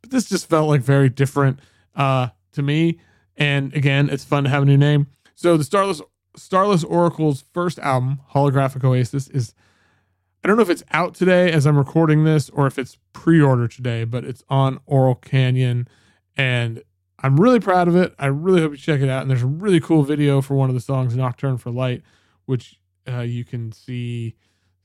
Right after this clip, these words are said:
I don't know, somewhere. I'll put a link in the show notes. It's probably on the Bandcamp page. I don't know if it's on YouTube. Huh.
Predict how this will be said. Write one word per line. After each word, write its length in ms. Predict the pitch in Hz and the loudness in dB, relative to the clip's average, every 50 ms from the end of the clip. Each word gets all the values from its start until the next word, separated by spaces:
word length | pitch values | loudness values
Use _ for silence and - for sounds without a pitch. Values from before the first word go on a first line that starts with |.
| _ _ _ _ _ _ | _ _ _ _ _ _
I 80 | - 147 | -4 0
don't 120 | 165 165 | 2 2
know, 220 | 156 143 143 139 135 - | 4 4 2 0 -2 -2
somewhere. 440 | - - 156 151 139 127 123 - | 0 0 2 2 2 2 0 -2
I'll 100 | - 131 | -4 -4
put 120 | 131 - 170 | -2 0 2
a 40 | 160 | 2
link 200 | 151 147 143 135 | 4 4 2 2
in 80 | 135 | 0
the 60 | 127 | 0
show 180 | 120 - 135 127 | 0 0 0 0
notes. 220 | 120 117 117 - | 0 0 -2 -6
It's 100 | - 123 | -10 -8
probably 300 | - - 160 165 165 160 | -4 -2 0 2 2 2
on 80 | 147 135 | 2 2
the 60 | 127 | 0
Bandcamp 480 | 107 127 123 123 127 107 123 117 113 117 | -2 -6 -8 -8 -8 -8 -8 -10 -10 -10
page. 360 | - 120 117 113 113 113 - _ _ _ _ _ _ - | -10 -10 -10 -8 -10 -12 -14 _ _ _ _ _ _ -8
I 60 | 165 | -6
don't 100 | 175 202 | -2 0
know 80 | 208 202 | 2 2
if 100 | 202 190 | 2 0
it's 120 | 196 - - | -2 0 2
on 120 | 190 180 | 4 4
YouTube. 400 | 170 180 208 202 - 127 113 104 - _ _ _ _ _ _ _ _ _ _ _ | 4 4 2 0 -4 -6 -8 -8 -10 _ _ _ _ _ _ _ _ _ _ _
Huh. 260 | - - 190 185 135 | -2 0 0 0 0